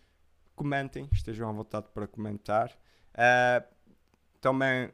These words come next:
subscrevam nas plata-, na, nas plataformas de podcast, Apple Podcasts, Spotify, Google Podcasts, et cetera, et cetera, et cetera. Estamos presentes em inúmeras e podem nos seguir nas redes sociais, no Twitter e Facebook, Automobile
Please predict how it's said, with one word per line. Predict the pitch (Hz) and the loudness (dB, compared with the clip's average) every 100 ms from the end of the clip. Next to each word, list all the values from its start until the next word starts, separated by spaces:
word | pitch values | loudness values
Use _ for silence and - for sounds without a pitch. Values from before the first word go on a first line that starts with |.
| - | -10
subscrevam | - 123 - 127 120 | -10 -10 -2 0 0
nas | 120 117 - - | -2 0 0 -2
plata-, | - 120 - - | -8 -10 -8 -10
na, | 110 113 104 98 98 | -8 -6 -6 -8 -8
nas | 101 | -10
plataformas | - 117 123 120 120 113 | -8 -8 -4 -4 -4 -6
de | - | -10
podcast, | 110 - - 185 - - | -12 -10 -10 -12 -14 -6
Apple | - 107 | -4 -4
Podcasts, | - - - - 143 - | -12 -12 -10 -8 -8 -10
Spotify, | - - 104 107 - 120 117 | -14 -14 -12 -12 -4 -2 -2
Google | 110 95 101 | -6 -10 -10
Podcasts, | 101 - - 120 113 - - | -12 -14 -4 -4 -4 -10 -14
et | 110 | -12
cetera, | - 113 110 110 | -6 -4 -4 -6
et | - | -10
cetera, | - 104 110 | -12 -10 -10
et | 101 | -12
cetera. | - 110 117 - - | -12 -8 -8 -10 -18
Estamos | - - 104 104 | -18 -12 -12 -12
presentes | - 107 113 110 - - | -10 -8 -8 -8 -10 -10
em | 113 113 | -8 -6
inúmeras | 110 110 113 139 - _ _ _ | -6 -8 -8 -12 -16 _ _ _
e | - 156 165 165 160 | -8 -4 -2 -4 -2
podem | 165 160 | -2 0
nos | 160 - | -6 -6
seguir | 147 151 | 0 0
nas | 151 143 | 0 -6
redes | 143 135 | -8 -10
sociais, | - 147 143 139 - - _ _ - | -10 -2 -2 -2 -8 -20 _ _ -8
no | 120 | -8
Twitter | - 127 117 | -6 -6 -6
e | 117 | -6
Facebook, | 120 123 - 117 113 - | -6 -8 -6 -8 -8 0
Automobile | - 131 127 123 117 123 117 | 4 4 2 -4 -2 0 -2